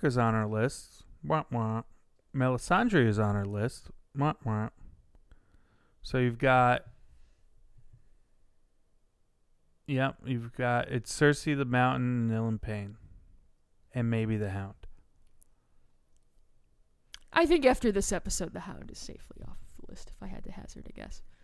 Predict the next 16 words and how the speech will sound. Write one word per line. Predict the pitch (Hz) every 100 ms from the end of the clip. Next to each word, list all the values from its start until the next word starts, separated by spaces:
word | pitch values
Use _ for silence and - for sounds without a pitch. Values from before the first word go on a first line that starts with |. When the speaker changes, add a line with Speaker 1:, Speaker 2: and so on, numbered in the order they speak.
| - - - - - - - - - -
Speaker 1:
So | 131 117
she | - - - - 214 240 247 233
got, | 160 135 127 123 123 - _ _ _ _ _ _ _ _ _ _ _ _ -
she | - 139 131
did | 120
not | 131 143
get | - 131
Joffrey. | 123 113 104 - 110 107 - - - -
Speaker 2:
No. | 175 - - - - _
Speaker 1:
She | - 117
did | 107 135 143
get, | 170 - _ - -
uh, | 127 127 123 120 117 117 113
Walder | 120 120 120 113
Frey. | - 120 107 104 120 - - -
Speaker 2:
Yes. | 180 - - -